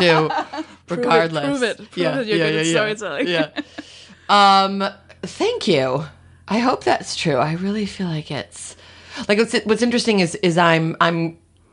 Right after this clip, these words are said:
Speaker 1: and obviously you will have been through this, but I'm sort of trying to write another hour now.
Speaker 2: Yeah.
Speaker 1: I did my first one last year, and I'm like, it, it is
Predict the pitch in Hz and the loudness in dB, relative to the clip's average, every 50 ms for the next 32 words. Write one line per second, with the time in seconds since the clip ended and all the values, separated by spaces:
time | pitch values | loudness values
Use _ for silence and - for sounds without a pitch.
0 | _ - _ _ _ _ - - - 185 175 175 175 170 160 - - 156 151 143 | _ -20 _ _ _ _ -20 -8 -6 -6 -4 -4 -6 -8 -8 -6 -6 -6 -6 -6
1 | - - 170 160 160 156 151 139 151 160 156 143 139 147 147 - 160 156 139 127 | -6 -6 -6 -4 -4 -4 -4 -4 -4 -4 -4 -4 -6 -8 -8 -6 -4 -4 -4 -6
2 | 127 - - 156 151 147 147 147 147 143 143 139 - _ - - - - - - | -6 -4 -2 0 0 0 0 -2 -4 -6 -8 -10 -12 _ -20 -20 -20 -20 -20 -20
3 | _ - - 185 180 180 - 196 196 170 165 165 - 170 143 165 160 156 147 147 | _ -6 -2 -2 -2 -2 0 0 2 2 2 0 -4 -2 0 2 2 2 0 -2
4 | 147 143 139 135 131 - 131 131 131 120 90 76 62 73 104 - - - - _ | -4 -2 -2 -2 0 2 2 2 2 0 -2 -6 -10 -12 -12 -12 -12 -14 -16 _
5 | _ - - 196 190 190 208 233 _ _ _ _ _ _ _ _ _ _ _ _ | _ -12 -10 -10 -8 -8 -10 -12 _ _ _ _ _ _ _ _ _ _ _ _
6 | 180 180 160 202 202 196 202 196 196 - 202 180 180 - - 185 170 160 156 156 | -8 -2 0 2 2 2 2 0 0 0 0 0 0 -2 -4 -4 -2 0 2 2
7 | 156 165 160 - - - 165 135 139 139 143 139 - - - 175 175 170 165 165 | 2 2 0 -4 -8 -8 -8 -8 -6 -6 -8 -10 -10 -6 -4 -2 0 2 2 2
8 | 170 165 165 160 151 147 143 - - - _ _ _ _ _ - 202 202 - 220 | 0 0 -2 -2 -2 -4 -6 -8 -14 -20 _ _ _ _ _ -6 -6 -6 -4 0
9 | 214 196 196 175 - - - - - | 2 2 2 2 0 -4 -6 -8 -8